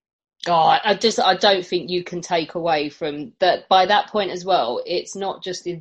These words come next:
day in isolation, is it, Lockie? The, the Olympics had built. You'd got to the middle weekend, so this was where, um, the, this is the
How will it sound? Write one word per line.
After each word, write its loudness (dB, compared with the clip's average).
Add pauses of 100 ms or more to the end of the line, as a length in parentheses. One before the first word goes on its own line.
day 0
in -8
isolation, -4
is -8
it, -4
Lockie? -4
The, -2 (420)
the 6
Olympics 2
had -6
built. 6
You'd -12
got 2
to -8
the -2
middle 0
weekend, -2
so -4
this 0
was -6
where, 0
um, -6 (120)
the, 0
this -4
is -14
the -12